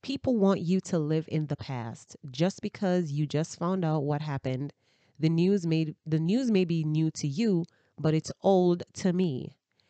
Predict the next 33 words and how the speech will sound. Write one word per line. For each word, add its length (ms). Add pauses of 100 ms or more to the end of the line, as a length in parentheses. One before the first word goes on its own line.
(340)
Just 320
because 340
you 120
just 320
found 260
out 280
doesn't 340
mean 260
I 100
have 260
to 120
wait 300
for 140
you 240
to 120
get 300
caught 300
up. 140 (680)
I 180
turned 460
the 100
page 520
and 280
moved 340 (100)
on 420
with 280 (180)
my 440 (100)
life. 520 (1400)
His 300
words, 480 (420)
<laughs> 340
not 400
mine. 480